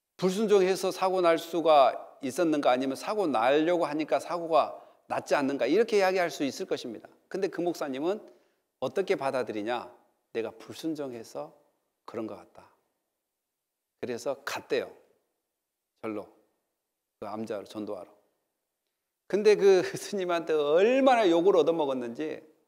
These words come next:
뭐 입으로 말할 수 없는 욕을 얻어먹고 다시 왔고 또 기도 한번 가고. 그래가지고 그 목사님이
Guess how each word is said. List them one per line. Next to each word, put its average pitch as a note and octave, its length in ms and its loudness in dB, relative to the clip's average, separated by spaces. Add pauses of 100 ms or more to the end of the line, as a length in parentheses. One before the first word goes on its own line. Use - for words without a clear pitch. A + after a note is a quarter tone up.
(1000)
뭐 E3+ 320 4
입으로 G3+ 340 2
말할 G3+ 300 2
수 F#3+ 140 -10
없는 E3 140 -4
욕을 C3+ 220 -4
얻어먹고 A2+ 640 -8
다시 A#2 260 -8
왔고 - 380 -12 (280)
또 - 120 2
기도 G3 240 4
한번 E3 200 6
가고. G#2+ 320 -6 (1600)
그래가지고 A3+ 440 6
그 F#3 520 2 (640)
목사님이 C3+ 640 -4